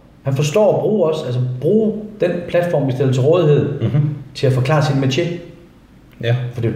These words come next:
Speaker 1: det er jo det, de, det er jo det, de bliver stillet. Det er jo det, når vi åbner mikrofonerne foran, så er det jo, "Forklar din métier, forklar, hvorfor du gjorde det, du gjorde."
Speaker 2: Ja, lige
Speaker 1: Og det
Speaker 2: præcis.
Speaker 1: gør Per mesterligt. Mads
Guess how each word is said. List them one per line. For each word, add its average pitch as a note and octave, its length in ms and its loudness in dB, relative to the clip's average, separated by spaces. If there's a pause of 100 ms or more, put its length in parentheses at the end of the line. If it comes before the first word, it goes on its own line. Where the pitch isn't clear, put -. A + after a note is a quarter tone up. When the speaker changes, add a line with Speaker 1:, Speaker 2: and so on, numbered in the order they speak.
(100)
Speaker 1:
det - 60 0
er - 40 2
jo A#2 60 -2
det, C#3 100 2
de, - 60 2
det A#2+ 120 2
er A2 120 0
jo G#2 60 -2
det, B2+ 100 0
de D#3 60 2
bliver B2 220 0
stillet. G#2 400 -4 (480)
Det A#2+ 60 -2
er G#2+ 40 -4
jo G#2+ 40 -6
det, C#3+ 100 2
når B2+ 80 2
vi D#3+ 160 2
åbner E3+ 180 2
mikrofonerne B2 560 0
foran, C3 320 2
så D3+ 100 0
er D3 40 2
det C#3 100 0
jo, A#2 80 2 (500)
"Forklar C#3+ 300 -2
din A2+ 80 0 (100)
métier, C3 200 -2
forklar, B2+ 220 0
hvorfor B2 180 0
du A2+ 100 -2
gjorde A#2 240 0
det, G#2 80 -4
du - 40 -10
gjorde." G2+ 180 -4
Speaker 2:
Ja, A2+ 60 0 (140)
lige G#2 180 -4
Speaker 1:
Og A2 60 0
det B2+ 100 2
Speaker 2:
præcis. - 40 4
Speaker 1:
gør B2 140 2
Per B2+ 120 4
mesterligt. B2+ 400 2 (440)
Mads A#2 380 0